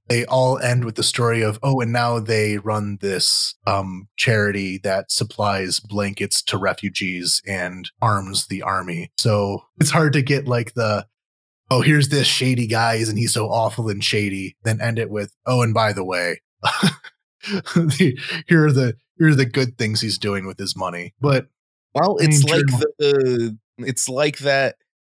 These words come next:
Speaker 2: uh, one guy in The Sopranos that told, that told the Fed,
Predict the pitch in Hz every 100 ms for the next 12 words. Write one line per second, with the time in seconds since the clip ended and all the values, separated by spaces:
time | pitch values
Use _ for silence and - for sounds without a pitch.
0 | _ 95 95 90 135 151 143 151 147 117
1 | 110 - 143 151 147 139 117 - 120 135
2 | - _ - - - 143 107 - 139 143
3 | 143